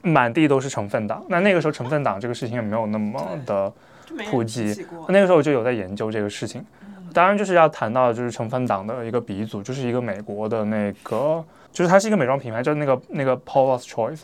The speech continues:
Speaker 1: 宝拉甄选。
Speaker 2: 哦，哦，哦，
Speaker 1: 这个牌子，
Speaker 2: 我知道那个牌子。
Speaker 1: 这个牌子现在已经就是比较大众了，但是那个时候还没有那么普及。
Speaker 2: 嗯。
Speaker 1: 然后就是它有一本书，或者它有一套理论，它去推广这些东西，就是，呃，首先你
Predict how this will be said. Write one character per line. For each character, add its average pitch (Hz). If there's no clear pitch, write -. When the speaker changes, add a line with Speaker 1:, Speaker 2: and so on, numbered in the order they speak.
Speaker 1:
宝 104
拉 110
甄 120
选。 -
Speaker 2:
哦， -
哦， -
哦， -
Speaker 1:
这 226
个 190
牌 135
子， 143
Speaker 2:
我 -
知 233
道 220
那 -
个 -
牌 -
子。 175
Speaker 1:
这 196
个 151
牌 143
子 147
现 180
在 160
已 123
经 123
就 139
是 135
比 117
较 113
大 117
众 107
了， 120
但 147
是 175
那 185
个 165
时 147
候 143
还 131
没 110
有 113
那 113
么 113
普 -
及。 127
Speaker 2:
嗯。 233
Speaker 1:
然 135
后 143
就 151
是 160
它 160
有 113
一 117
本 98
书， 131
或 143
者 120
它 131
有 110
一 101
套 120
理 95
论， 104
它 110
去 117
推 127
广 110
这 107
些 110
东 107
西， 110
就 110
是， 113
呃， 117
首 113
先 131
你 110